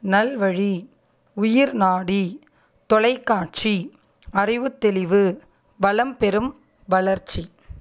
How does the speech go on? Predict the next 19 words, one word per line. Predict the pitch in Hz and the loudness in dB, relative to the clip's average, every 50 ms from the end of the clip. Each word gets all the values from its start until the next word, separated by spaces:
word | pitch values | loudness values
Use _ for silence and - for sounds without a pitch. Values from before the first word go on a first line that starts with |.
| - - | -4 0
இரண்டு, | 214 233 240 226 202 208 240 302 | 0 2 2 2 2 2 2 0
சொற்களை | - - 240 226 226 - 277 262 247 254 254 | 2 0 0 0 2 0 2 2 2 0 0
தொடரில் | 254 240 214 214 233 233 240 254 | 0 0 0 2 2 2 2 2
அமைத்து | 240 208 196 208 214 208 - 240 | 0 0 -2 -4 -6 -4 -2 0
எழுதுக. | 214 202 190 180 180 175 151 190 185 180 165 - - _ _ _ _ - - _ | 2 2 2 0 0 0 2 2 2 2 0 -4 -10 _ _ _ _ -20 -12 _
முன்னேற்றம், | 214 226 247 277 302 294 277 233 190 - - 208 208 190 170 175 - _ _ _ - - - _ | 0 2 2 4 4 4 2 2 0 0 0 0 2 2 0 -4 -10 _ _ _ -20 -20 -16 _
நமது | - 233 240 254 254 233 247 | -2 -2 0 0 0 -2 0
நாட்டின் | 233 233 233 247 277 277 - 302 302 294 | 0 2 2 0 0 -2 -2 -4 -2 -2
முன்னேற்றம் | 294 233 220 220 226 240 247 240 220 233 - 196 196 233 294 - - _ | 0 -2 -2 0 0 0 0 0 0 0 0 0 0 0 -4 -10 -10 _
மாணவர்கள் | 214 214 226 233 254 269 285 269 269 254 233 254 262 262 | 0 0 2 2 2 0 0 2 0 2 2 2 0 0
கையில் | 262 233 214 202 185 185 214 226 262 | 2 0 0 0 0 -2 -4 -4 -4
உள்ளது. | 262 190 185 185 180 175 165 156 175 180 175 170 170 - _ _ _ _ | -4 -4 -4 -2 -2 -4 -4 -4 -4 -4 -4 -4 -4 -8 _ _ _ _
இரண்டாவது | _ - 247 247 247 233 220 | _ -2 -2 -2 -2 -4 -4
பாருங்க, | 208 - 208 202 196 196 240 262 | -2 -2 -2 0 -2 -4 -6 -4
புதுமை, | - - 226 220 208 220 202 202 202 190 190 - - _ _ _ _ _ _ _ _ _ _ - | -2 0 0 0 0 0 0 0 0 0 -2 -6 -12 _ _ _ _ _ _ _ _ _ _ 0
புதுமைகளை | 233 269 262 302 302 302 302 302 262 247 226 208 220 240 262 233 | 2 2 2 2 2 2 2 2 2 0 2 2 0 -2 -2 -4
ஏற்று | 208 208 226 233 247 269 254 - - 269 277 | -2 2 2 2 2 0 -2 -2 -2 -2 0
வாழ | 247 208 196 196 202 208 208 | 2 2 2 2 2 0 0
வேண்டும். | 185 175 175 165 165 160 160 190 185 170 160 - | 0 0 -2 -2 -2 0 2 2 0 0 -4 -10